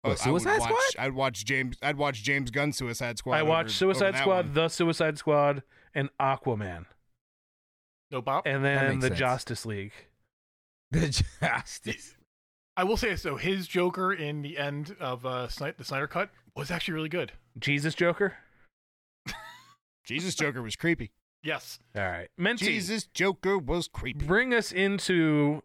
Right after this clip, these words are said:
Speaker 3: the X gene.
Speaker 1: The X gene. Okay, so I, we talked about this a long, I mean, we're, this is years ago, so let me, let me, let me, quick refresher. We talked about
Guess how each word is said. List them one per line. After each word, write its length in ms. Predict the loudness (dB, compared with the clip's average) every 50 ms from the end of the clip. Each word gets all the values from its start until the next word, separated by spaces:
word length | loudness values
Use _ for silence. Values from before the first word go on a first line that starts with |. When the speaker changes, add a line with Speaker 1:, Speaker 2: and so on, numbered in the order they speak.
| -8
Speaker 3:
the 340 | -6 0 2 2 2 2 2 0
X 280 | -2 -2 0 -2 -2
gene. 400 | -2 0 -2 -2 -2 -4 -8 -12 -16 -18 _ _ _ _ _ _ -12 -8
Speaker 1:
The 160 | -6 -4 -2
X 240 | -2 -2 -2 -4 -6
gene. 420 | -4 -4 -6 -6 -6 -10 -10 -2 -2
Okay, 280 | 0 0 0 -2 -2
so 300 | 0 2 2 4 2 2 -2 -6 -18 -18 -18 -18 -20 -20 -20 _ _ _ -4 0
I, 220 | 0 2 0 0 -4 _ _ _ _ _ _ -6
we 200 | -2 0 0 2
talked 240 | 2 2 0 2 2
about 120 | 0 0 2
this 140 | 0 0
a 60 | 2 2
long, 260 | 2 4 2 2 2
I 20 |
mean, 260 | 2 4 4 4 2
we're, 100 | 2 0
this 340 | -2 -2 -2 0 0 2 2
is 120 | 0 0 0
years 200 | -2 -2 -2 -4
ago, 220 | -6 -8 -10 -8
so 140 | -6 -4 -2
let 40 | 0
me, 80 | 0 0
let 120 | 0 0
me, 160 | 0 0 0 -2 -4 -6 -6
let 100 | -4 -2
me, 280 | -2 -2 -4 -6 -8 -12 _ _ _ _ _ _ _ _ -14 -6 -2
quick 200 | -2 -2 0 -2
refresher. 440 | -8 -6 -6 -6 -6 -6 -8 -6
We 140 | -2 -2 0
talked 280 | 2 2 2 2 2 -2
about 420 | -2 0 0 0 0 0 -2 -4